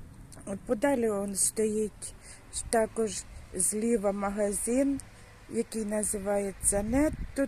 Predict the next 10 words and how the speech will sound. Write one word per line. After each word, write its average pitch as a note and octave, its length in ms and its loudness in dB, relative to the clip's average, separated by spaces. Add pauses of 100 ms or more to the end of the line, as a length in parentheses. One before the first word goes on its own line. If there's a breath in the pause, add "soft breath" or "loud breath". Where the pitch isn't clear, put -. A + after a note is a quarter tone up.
Туди G3 280 0
ми G3 160 -4
ходимо G3+ 640 -4
за G3+ 220 0 (100)
покупочками. B3+ 960 -2 (840 loud breath)
І G#3+ 340 -2 (1500 loud breath)
що - 380 2
сказати? G3 680 -4 (720 loud breath)
Звичайно A3+ 720 2
ж, F#3+ 100 -4